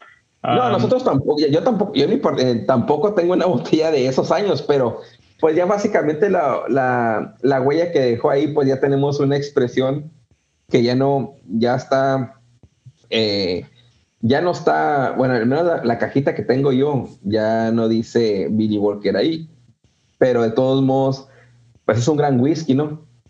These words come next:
Speaker 2: Sí, claro, y mucho se ha, se ha escuchado en, en, pues, los diversos canales, foros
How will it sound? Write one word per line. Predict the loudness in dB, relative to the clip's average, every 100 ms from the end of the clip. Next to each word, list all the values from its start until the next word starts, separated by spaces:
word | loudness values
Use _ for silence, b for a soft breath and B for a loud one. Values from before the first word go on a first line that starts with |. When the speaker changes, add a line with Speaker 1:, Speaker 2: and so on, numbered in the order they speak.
| _ _ _
Speaker 2:
Sí, | 0 2 2
claro, | 2 2 2
y | 2 2
mucho | 2 2 0 0
se | 0
ha, | 2 2 0 0 -2 -4 -12 -16 -4
se | 0
ha | 0 -2
escuchado | -2 -2 0 0 0 0
en, | 0 0 -2 -4 -8 -8
en, | -6 -4 -6 -4
pues, | 0 2
los | 2
diversos | 2 2 2 0 0 -6 B B B B B B _ -4
canales, | -2 0 2 2 0 0
foros | 0 2 0